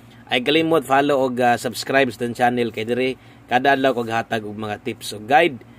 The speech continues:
no? Para sa three D Lotto, unsa ba inyo, ah, S T L lokal o ugma puhon-puhon, ah, na natay purde. So happy Sunday sa tanan, Domingo ta karon mga sir tres. Double.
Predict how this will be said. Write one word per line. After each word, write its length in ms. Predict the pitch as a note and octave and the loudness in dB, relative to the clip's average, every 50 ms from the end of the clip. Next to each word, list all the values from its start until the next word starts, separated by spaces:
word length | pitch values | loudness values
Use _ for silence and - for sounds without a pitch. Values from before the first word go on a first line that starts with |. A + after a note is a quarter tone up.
| - - - - - | -20 -20 -20 -12 -2
no? 240 | - B2 C3+ B2 | 0 0 0 2
Para 240 | - A#2 A2+ A#2 A2+ | 0 -2 -2 -2 -4
sa 80 | A2+ A2+ | -6 -8
three 160 | - C3 C#3+ | -6 -6 -4
D 160 | D3 D3+ D3+ | -2 -2 2
Lotto, 480 | D#3 D#3 D#3 D3+ B2 F3 F3+ F#3 G3 E3+ - | 4 4 4 4 4 4 6 6 6 4 0
unsa 240 | - A#2 A2+ - B2+ | -6 -12 -8 -6 -6
ba 160 | A#2 A2 A#2 | -4 -2 -2
inyo, 240 | A#2+ A#2 A#2+ A#2+ A#2+ | -2 -2 -2 -2 -2
ah, 80 | A#2 A#2+ | -2 -4
S 160 | G#2+ - - | -6 -8 -6
T 80 | A#2+ B2 | -4 -4
L 160 | A#2+ A#2+ A2+ | -2 -2 -4
lokal 400 | A2 - D3 D#3 D#3+ E3+ E3+ D#3+ - - - - - - - - - | 0 2 4 4 4 4 2 0 -2 -8 -20 -20 -20 -20 -20 -12 -6
o 480 | - A#2 A#2 A#2 A#2+ A#2+ A#2+ A#2+ A#2 A2+ A2 A2+ - - - - - - - - - - - | -4 -2 0 0 0 0 0 0 -2 -2 -4 -8 -16 -20 -20 -20 -20 -20 -20 -20 -20 -6 -4
ugma 320 | C#3 C#3+ C#3+ D#3 D3+ A#2+ | -4 -2 0 0 0 0
puhon-puhon, 720 | - B2 C#3+ C#3+ C3+ A#2 C3+ C3+ C#3 C3+ B2+ C3 C3 B2+ - - - - - - - - - - - - | 2 2 2 2 2 0 2 4 4 4 4 2 -2 -6 -10 -18 -20 -20 -20 -20 -20 -20 -20 -20 -20 -16
ah, 160 | - G#2+ A2 | -8 -6 -4
na 160 | A2 A#2 A#2+ | -2 -2 -2
natay 160 | B2+ A2+ B2+ | -2 -2 -2
purde. 400 | A#2+ - B2 A2 G#2+ A2+ B2 A2 - - | -2 0 -2 -2 0 -2 -4 -4 -4 -10
So 80 | - G#2+ | -10 -4
happy 240 | A2 B2 B2 D#3 | -4 -2 -2 0
Sunday 320 | C3+ - D#3+ E3+ F3+ F#3 D#3 | 2 2 2 4 4 2 4
sa 80 | D#3+ | 4
tanan, 240 | E3+ F#3 G#3 G#3 F3 | 6 6 6 6 6
Domingo 400 | D3 C#3 C3 D3 D#3 E3 D3+ E3 | 4 4 4 2 -2 2 2 2
ta 160 | C#3+ - C3+ | 2 2 0
karon 160 | C3+ C#3 C3+ C3 | 0 0 0 0
mga 240 | C3 A#2+ - B2 | -2 -2 -2 -4
sir 0 | |
tres. 320 | A2 G#2+ A#2 A2 G2 - G#2 | -2 -2 -4 -6 -6 -10 -4
Double. 480 | G#2 C3+ E3+ G#3 G#3+ B3+ A#3 F3+ B2+ | 2 4 4 6 6 6 6 4 2